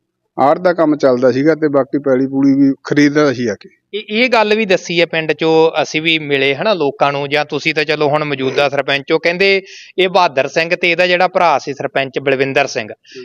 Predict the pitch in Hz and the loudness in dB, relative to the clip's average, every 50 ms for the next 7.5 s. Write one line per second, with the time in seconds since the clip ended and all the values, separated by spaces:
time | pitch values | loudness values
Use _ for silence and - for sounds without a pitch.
0 | - - 170 170 190 202 220 220 226 226 220 214 180 147 139 147 190 208 202 202 | -4 -2 -2 -2 2 0 0 2 2 2 2 2 2 2 2 4 4 2 2 0
1 | 165 143 131 143 180 214 214 220 202 196 175 165 - - 160 147 147 156 170 180 | 0 0 0 0 -2 -2 -2 -2 0 0 0 0 0 -4 -6 -4 -2 -2 -2 0
2 | 165 151 147 143 143 131 131 131 131 127 123 123 117 127 123 117 117 123 113 104 | -2 -2 -2 -2 -4 -6 -6 -6 -6 -4 -4 -4 -2 0 0 0 2 0 0 -2
3 | 104 - 127 131 117 117 113 107 110 110 - _ - 147 156 165 170 165 170 175 | -2 -4 -4 -6 -6 -6 -6 -6 -6 -8 -8 _ 0 2 2 2 2 4 2 4
4 | 160 151 147 143 139 135 135 139 151 151 151 147 - 143 127 127 131 135 135 - | 4 4 2 2 2 2 2 4 4 4 2 2 2 2 2 2 2 -2 -4 -8
5 | _ _ 151 135 131 131 127 123 127 127 131 127 143 143 143 143 131 - 135 131 | _ _ -4 -2 -2 0 0 0 0 0 2 2 2 2 0 -2 -2 -2 -2 -2
6 | 127 - 139 131 143 135 135 135 135 139 131 131 135 135 139 135 135 135 131 - | -2 -2 -2 0 2 2 2 2 0 -2 -2 0 2 2 4 4 4 2 2 0
7 | - _ - 131 120 113 113 117 127 | -4 _ -8 -8 -6 -4 -4 -4 -2